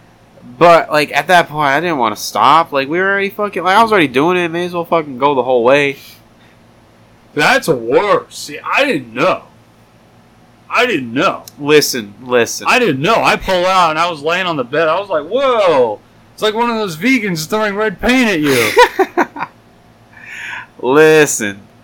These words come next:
Speaker 1: I, I've done some things, all right? That, listen, uh, that's not, that's not that bad,
Speaker 2: You didn't
Speaker 1: okay?
Speaker 2: do any German things, did you?
Speaker 1: No, never. This is
Speaker 2: Good.
Speaker 1: gross.
Speaker 2: Good.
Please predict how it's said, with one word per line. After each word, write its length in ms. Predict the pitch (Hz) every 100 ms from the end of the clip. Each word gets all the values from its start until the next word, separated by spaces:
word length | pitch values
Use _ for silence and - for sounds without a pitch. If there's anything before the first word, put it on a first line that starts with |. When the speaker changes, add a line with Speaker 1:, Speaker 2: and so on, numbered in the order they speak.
| - - _ -
Speaker 1:
I, 1000 | 143 170 196 202 196 190 185 185 170 - - _ - - - - - - - - - - -
I've 880 | - - - - - 208 208 208 175
done 200 | 185 156
some 220 | 151 127
things, 280 | 127 110 113
all 120 | 139
right? 360 | 151 151 151
That, 320 | 143 147 143 151
listen, 520 | 165 165 131 - -
uh, 320 | 156 160 165 156 170 170 - - - 180 175 170
that's 240 | 190 196
not, 260 | 208 180 147
that's 220 | 160 160
not 320 | 180 160 -
that 220 | 131 117
bad, 220 | 113 104 147
Speaker 2:
You 100 | 160
didn't 100 | 165
Speaker 1:
okay? 160 | 139 120
Speaker 2:
do 60 | 147
any 160 | 139
German 500 | 113 117 143 139 113
things, 320 | 101 104 98
did 220 | - 104 98
you? 180 | 110 120
Speaker 1:
No, 380 | 160 180 117 95
never. 280 | 120 131 107
This 140 | 113
is 60 | 143
Speaker 2:
Good. 140 | 131
Speaker 1:
gross. 520 | 117 113 98 - - - _ 117
Speaker 2:
Good. 360 | 131 123 92